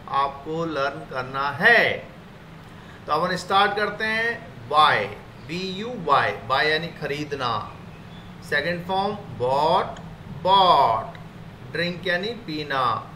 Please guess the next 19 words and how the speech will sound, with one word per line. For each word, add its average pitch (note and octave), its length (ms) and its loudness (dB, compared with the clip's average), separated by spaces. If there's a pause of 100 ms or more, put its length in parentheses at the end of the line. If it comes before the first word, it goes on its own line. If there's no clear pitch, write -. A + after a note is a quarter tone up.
(120)
Second C#3+ 380 -4
form F3 360 0
drink, D3+ 680 -2
third C#3+ 520 -2
form G3+ 560 -8
drunk। F3 640 2 (920)
Sit F#3 220 -2
यानी E3 340 -2
बैठना, E3+ 920 0
sat, E3 800 0
sat। D#3 720 2 (640)
Run C#3+ 260 -4
यानी D#3 280 -2
दौड़ना, F3 1040 2
ran, E3 580 0 (200)
run। D3+ 680 0 (1160)
Write E3+ 500 2
यानी D3+ 240 -4
लिखना, G3 920 0